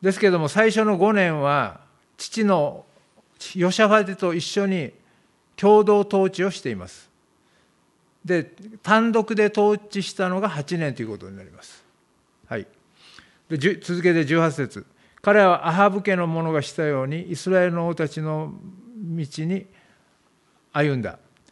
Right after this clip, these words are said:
アハブの娘が彼の妻だったからである。彼は主の目の前に悪であることを行った。」ヨラムのお父さんはヨシャファテで、まあ、大変信仰の厚い王様ですけども、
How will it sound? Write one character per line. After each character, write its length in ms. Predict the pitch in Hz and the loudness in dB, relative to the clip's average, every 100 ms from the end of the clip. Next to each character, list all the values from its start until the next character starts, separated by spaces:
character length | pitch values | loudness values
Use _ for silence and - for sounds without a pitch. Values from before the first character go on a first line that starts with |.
| - _ - | -20 _ -2
ア 120 | 170 | 0
ハ 60 | |
ブ 120 | 170 165 | 2 0
の 100 | 151 | -2
娘 360 | 139 147 147 | -4 -4 -2
が 120 | 135 | 0
彼 240 | 143 175 175 | 0 0 0
の 200 | 147 131 | 0 -4
妻 320 | - 196 190 | -4 0 2
だ 100 | 160 | 0
っ 80 | 147 | -2
た 100 | 131 | -4
か 100 | 127 | -2
ら 120 | 117 | -2
で 100 | 107 | -4
あ 60 | 92 | -6
る。 140 | - _ _ _ _ - | -10 _ _ _ _ -4
彼 200 | 170 156 | 2 4
は 80 | |
主 160 | 139 208 | 2 2
の 120 | 208 | 2
目 160 | 185 180 | 2 0
の 120 | 170 | 0
前 240 | 160 151 | 0 0
に 260 | 151 170 190 _ _ | -2 -6 -8 _ _
悪 240 | - 160 160 | -4 0 4
で 80 | |
あ 40 | 143 | 2
る 80 | 139 | 2
こ 120 | 139 | -4
と 100 | 190 | -4
を 60 | |
行 100 | 143 | -4
っ 120 | 117 95 | -6 -8
た。」 200 | - - _ _ _ _ _ _ _ _ _ _ _ _ _ _ 160 | -14 -20 _ _ _ _ _ _ _ _ _ _ _ _ _ _ 4
ヨ 140 | 202 | 6
ラ 120 | 226 | 8
ム 220 | 220 202 175 160 | 6 2 0 -4
の 320 | 151 - - _ - | -6 -6 -12 _ -6
お 100 | 160 | -2
父 220 | 185 175 | 0 2
さ 140 | 170 | 2
ん 80 | 135 | 0
は 100 | 120 | 0
ヨ 180 | 120 143 | 0 -2
シ 100 | 160 | 0
ャ 120 | 165 | 0
フ 80 | 147 | 0
ァ 100 | 147 | -4
テ 220 | 147 147 | -4 -4
で、 440 | 151 180 117 - _ _ _ _ - | 0 0 -2 -6 _ _ _ _ -8
ま 100 | 156 | 2
あ、 20 | |
大 140 | 185 | 4
変 200 | 190 180 | 4 2
信 300 | 151 - 196 | -2 -2 -2
仰 180 | 190 190 | 2 2
の 100 | 185 | 2
厚 220 | 175 196 | 0 0
い 60 | 175 | 0
王 180 | 156 151 | 0 -2
様 260 | 156 151 | -4 -4
で 120 | 143 | -6
す 100 | 127 | -8
け 120 | - 123 | -8 -8
ど 120 | 110 | -6
も、 360 | 143 120 - | -6 -8 -10